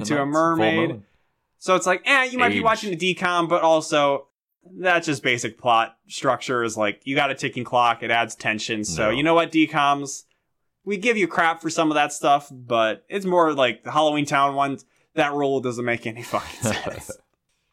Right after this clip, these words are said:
Speaker 1: And of course, I think this is maybe one we've hit home more, but if there's a big game <laughs> in
Speaker 2: The
Speaker 1: your
Speaker 2: big
Speaker 1: movie,
Speaker 2: game.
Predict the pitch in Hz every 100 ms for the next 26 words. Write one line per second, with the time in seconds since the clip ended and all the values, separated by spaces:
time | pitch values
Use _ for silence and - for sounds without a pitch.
0 | _ _ _ 160 202 202 - 180 156 147
1 | 151 165 165 156 147 _ _ - 190 180
2 | 175 170 156 139 143 139 135 131 135 _
3 | _ _ 131 160 143 156 131 123 127 123
4 | 120 120 113 104 104 113 104 - _ _
5 | _ - 147 247 202 180 131 185 185 143
6 | 160 165 185 175 170 - - 139 196 170
7 | 196 185 196 170 208 185 131 92 92 85
8 | 69